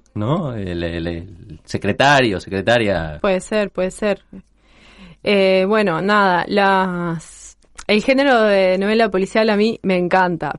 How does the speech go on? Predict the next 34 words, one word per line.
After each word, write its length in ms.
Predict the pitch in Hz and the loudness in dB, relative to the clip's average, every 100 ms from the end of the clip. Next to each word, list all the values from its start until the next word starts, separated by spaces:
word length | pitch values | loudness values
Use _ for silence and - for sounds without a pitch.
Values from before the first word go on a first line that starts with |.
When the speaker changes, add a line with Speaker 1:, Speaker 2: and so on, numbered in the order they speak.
| - | -2
Speaker 2:
pero 340 | 208 214 240 | 2 4 4
la 160 | 233 190 | 4 2
verdad 480 | 185 190 208 226 - | 2 2 2 2 -2
no 260 | 196 214 220 | -2 2 4
voy 160 | 208 170 | 4 2
a 60 | |
leer 400 | 165 175 175 170 | 0 -2 -4 -6
el 140 | 180 175 | -4 -2
de 100 | 180 | 0
Bonomi. 640 | 180 185 190 202 240 254 - | 0 2 2 4 4 2 0
Speaker 1:
No, 180 | 113 120 | -2 2
no, 280 | 127 135 131 | 4 4 4
vamos 280 | 117 170 180 | 2 2 2
a 40 | 165 | 0
recomendar 420 | 127 127 123 143 | 0 0 2 2
libros 340 | 147 151 131 | 2 2 0
hoy 180 | 139 156 | 0 0
y 140 | 127 135 | 2 4
ese 80 | 370 | 6
Speaker 2:
Ah, 140 | 370 | 4
Speaker 1:
no 80 | 127 | 4
Speaker 2:
puedo 60 | 415 | 4
Speaker 1:
está 140 | 440 | 4
en 40 | - | 4
la 80 | |
Speaker 2:
recomendar, 580 | - 294 285 285 294 302 | 2 2 4 4 4 4
Speaker 1:
recomendación. 280 | 285 226 220 | 4 0 0
Speaker 2:
mirá, 280 | 254 277 302 | 2 2 2
no 100 | 285 | 0
había 160 | 294 254 | 0 0
pensado, 380 | 226 226 214 220 | -2 0 2 2
voy 80 | |
a 80 | 247 | 2
recomendar 580 | 226 202 180 180 175 | 0 -2 -2 -2 -2